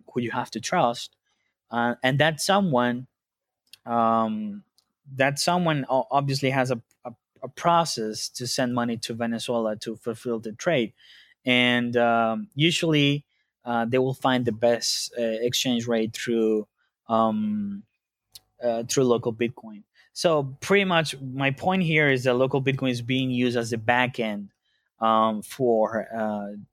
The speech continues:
for exchange or for sending money to Venezuela. Uh, it's, it's, it's super crazy. It, it's super weird, um, but it's, it's what's happening.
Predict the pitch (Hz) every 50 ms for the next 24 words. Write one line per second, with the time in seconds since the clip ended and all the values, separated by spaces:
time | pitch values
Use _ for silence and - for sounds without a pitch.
0 | _ _ - - 120 113 113 110 - - - 139 127 117 110 101 101 98 - 104
1 | 113 110 110 - 120 120 - - 131 131 120 110 107 113 113 113 113 107 - 110
2 | 113 110 107 104 - - 120 113 104 98 - _ _ - - - - - _ _
3 | _ - 107 110 107 107 107 104 - - 120 127 131 - - - 120 117 120 120
4 | - - - _ 139 135 135 - - - - - - - - - 214 180 - 156
5 | 143 135 - 143 127 120 117 110 - 117 113 113 110 104 110 117 113 110 110 -
6 | 123 120 120 - - - - 151 143 135 123 117 113 117 110 113 110 107 107 107
7 | 104 - _ _ _ _ _ _ _ - 110 110 110 110 107 107 107 107 104 104
8 | 101 101 104 113 117 113 117 113 113 - - - - 131 127 - - 117 110 -
9 | - 113 113 110 - 104 98 98 101